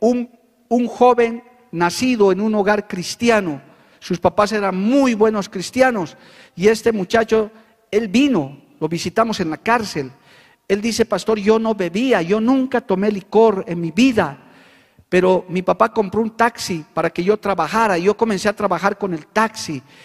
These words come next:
y me ganaba la vida honradamente, ayudaba a mis papás de esa manera y me ayudaba también. Yo, un muchacho de unos veinte, veintiún años, veintidós años, hermano. Y dice, un día sus amigos, yendo a hacer deporte,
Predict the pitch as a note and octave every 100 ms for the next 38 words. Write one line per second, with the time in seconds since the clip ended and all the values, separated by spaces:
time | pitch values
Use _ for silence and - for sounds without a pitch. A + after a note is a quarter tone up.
0 | - - F3+ F3+ F3+ G#3+ A3 G3+ F3+ A#3
1 | G3+ F3 F3+ G#3+ G3+ G3+ A#3+ G#3 F3+ E3+
2 | G#3+ G#3 F#3+ - E3+ G3+ G#3 G3+ - A3
3 | F3 G3+ A#3+ G3+ F3 E3+ E3+ F3 G#3 G#3+
4 | - F3 G3+ G3+ A#3+ D4 A#3 A3 G#3+ G3
5 | F#3+ F#3+ E3 G3 F#3+ F3+ F3+ D#3+ E3+ F3+
6 | F3 F#3+ G3+ E3 D#3+ E3 E3+ E3 B3 A#3
7 | F#3+ D3 - - - D#3 G#3 A#3+ E3 -
8 | - - _ _ _ F3 G#3 A3 A#3+ A3+
9 | A#3+ G#3+ G#3 F3+ F#3 G#3+ B3+ F3+ D#3+ F3
10 | G#3 G#3 F#3 G#3 G3+ F#3+ - A#3 G#3+ -
11 | E3+